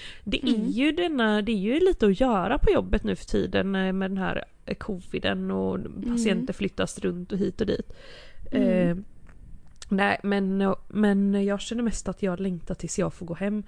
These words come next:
Speaker 1: Och jag har alltså bara tio veckor kvar, arbetsveckor, för jag har lagt in lite semester och så, men räknade jag ut.
Speaker 2: Skämtar du med mig?
Speaker 1: Jag skojar
Speaker 2: Då
Speaker 1: inte.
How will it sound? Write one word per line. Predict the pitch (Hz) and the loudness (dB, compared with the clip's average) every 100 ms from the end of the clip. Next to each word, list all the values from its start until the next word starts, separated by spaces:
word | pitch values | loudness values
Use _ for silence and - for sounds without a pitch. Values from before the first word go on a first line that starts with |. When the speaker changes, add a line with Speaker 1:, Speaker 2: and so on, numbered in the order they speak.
| - | -12
Speaker 1:
Och | - 190 175 | -2 2 4
jag | 165 | 4
har | 175 - - | 2 -2 -4
alltså | 170 - 170 | -4 -2 -2
bara | 165 160 | 0 -2
tio | - - 165 156 160 151 | -4 -6 -6 -4 -2 -2
veckor | - - - - | -4 -6 -8 -12
kvar, | - 214 202 190 180 - | -4 0 2 2 0 -2
arbetsveckor, | - 175 170 - 170 | -2 -2 -4 -8 -8
för | - | -2
jag | 175 | 0
har | 175 180 | 2 0
lagt | 180 - 175 | -2 -4 -6
in | 165 | -6
lite | - | -6
semester | - 165 - - 226 | -8 -8 -8 -6 -4
och | 226 | -2
så, | 214 | -2
men | 185 | -2
räknade | - - 196 185 | -4 -4 -4 -2
jag | - | -2
ut. | 190 - - - | -2 -4 -8 -8
Speaker 2:
Skämtar | - - 214 208 190 170 - - - 190 202 262 240 | -8 0 2 2 0 -6 -8 -8 0 2 2 2 0
du | 208 - | 0 0
med | - 107 | 0 -2
mig? | 110 - 226 - - - | -4 -4 -8 -10 -12 2
Speaker 1:
Jag | 233 214 | 2 4
skojar | 240 233 202 | 4 6 8
Speaker 2:
Då | 190 | 6
Speaker 1:
inte. | 220 202 190 185 - | 4 0 -2 -6 -4